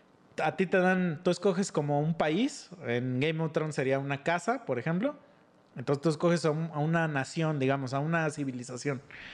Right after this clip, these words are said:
Entonces tú, esas son tus fichas, ¿no? La de esa civilización. Entonces tú sacas tres cartas y esas cartas tienen una misión. Imaginemos que a ti te tocó,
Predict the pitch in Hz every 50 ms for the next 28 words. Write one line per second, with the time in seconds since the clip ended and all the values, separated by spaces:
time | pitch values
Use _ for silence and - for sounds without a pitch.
0 | - - - - - - - - - 151 147 - - 180 160 151 151 180 165 -
1 | 175 156 - 160 151 - - 160 147 - 139 123 123 143 170 185 170 135 123 131
2 | 135 135 127 135 123 117 113 113 - 135 120 160 202 226 - - - - - -
3 | - - - - - 175 254 - 226 - - 226 226 226 226 208 - - - -
4 | 190 190 190 - - - 202 190 185 - 220 240 294 - - - - - - 160
5 | 147 160 160 170 160 - - 165 160 - 175 160 - 156 139 143 143 143 143 147
6 | 143 147 147 147 - 208 196 185 151 - - - - - - - - _ _ -
7 | 190 143 143 151 147 143 - 160 156 170 170 156 131 113 - - - - - -
8 | _ - 135 131 - 170 165 165 175 165 - 160 - - 170 170 175 165 170 -
9 | -